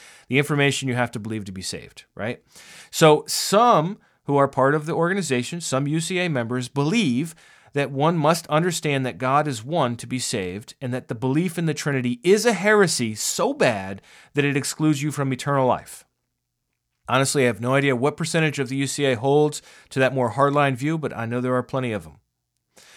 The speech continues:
Many others in the U C A, including Dale Tuggy, the chairman of the board, are convinced that Trinitarians are legitimately saved. And, and in fact, he presented on that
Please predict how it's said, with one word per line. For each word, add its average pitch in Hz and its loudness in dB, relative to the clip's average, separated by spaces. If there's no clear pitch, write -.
Many 147 2
others 185 6
in 131 -2
the 120 -2
U 117 -2
C 107 -4
A, 117 -2
including 147 2
Dale 151 6
Tuggy, 165 4
the 120 -2
chairman 147 2
of 147 -2
the 147 -6
board, 143 2
are 127 2
convinced 123 -2
that 120 -4
Trinitarians 151 0
are 123 0
legitimately 135 0
saved. - -4
And, 143 0
and 139 0
in 131 -2
fact, 175 2
he 165 -4
presented 156 2
on 120 4
that 117 0